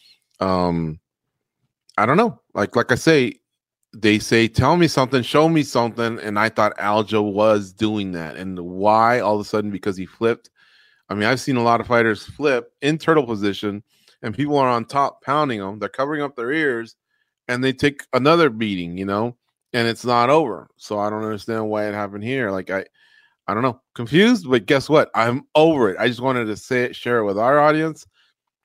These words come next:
and that's that. Uh, we move on. You know, everyone seems to be turning the page. Congrats to Sean O'Malley. Beautiful counter, right, straight punch,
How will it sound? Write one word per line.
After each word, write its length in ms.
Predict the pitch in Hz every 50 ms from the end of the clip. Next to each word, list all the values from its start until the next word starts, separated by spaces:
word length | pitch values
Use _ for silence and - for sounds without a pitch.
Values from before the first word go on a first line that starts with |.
| _ _ -
and 220 | 123 120 113 107
that's 320 | 104 101 95 90 - - -
that. 360 | 127 135 139 143 143 135 - _ _ _ _ _ _ _ _ _ _ _ _ _ _ _ _ -
Uh, 380 | 107 107 101 101 98 98 95 95
we 180 | 107 127 139
move 260 | 143 139 131 113 104 104
on. 600 | 101 107 113 123 131 147 160 165 160 147 123 - _ _ _ -
You 100 | 110 107
know, 140 | 110 113
everyone 420 | 107 104 117 127 131 127 120 117 113
seems 300 | - 127 143 151 151 143
to 80 | 156
be 120 | 147 156 156
turning 280 | - - 160 165 160
the 80 | 160 156
page. 400 | 151 165 165 165 170 170 - -
Congrats 560 | - - 123 117 98 110 110 123 147 147 -
to 100 | - 165
Sean 220 | - - 175 170 170
O'Malley. 480 | 170 165 170 170 170 175 175 175 170 _ - 101 104 107
Beautiful 760 | 123 139 151 165 170 180 170 - - 170 170 175 180 - _ _ _ _ _ _
counter, 460 | - 135 131 139 139 143 147 139 -
right, 400 | 90 107 113 120 127 127 - -
straight 420 | - - - 123 123 135 135 131
punch, 400 | - 123 127 143 151 - - -